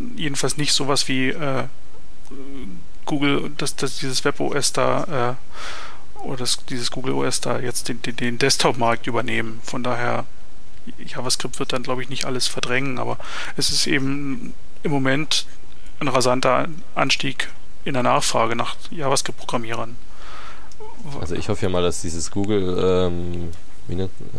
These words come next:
Speaker 2: Chrome O S endlich
Speaker 1: Ja.
Speaker 2: mal kommt, und zwar als Tablet, weil das brauche ich nämlich. Also, nee, das ist wirklich was, das brauche ich einfach.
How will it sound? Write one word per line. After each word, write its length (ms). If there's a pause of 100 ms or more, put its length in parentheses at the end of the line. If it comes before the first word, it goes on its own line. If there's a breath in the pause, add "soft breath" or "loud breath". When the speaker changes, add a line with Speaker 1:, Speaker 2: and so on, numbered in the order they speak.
Speaker 2:
Chrome 300
O 120
S 160
endlich 180
Speaker 1:
Ja. 80
Speaker 2:
mal 120
kommt, 260
und 100
zwar 180
als 160
Tablet, 400
weil 140
das 140
brauche 300
ich 80
nämlich. 260 (1400 loud breath)
Also, 320 (240)
nee, 200
das 160
ist 80
wirklich 220
was, 180
das 180
brauche 280
ich 60
einfach. 160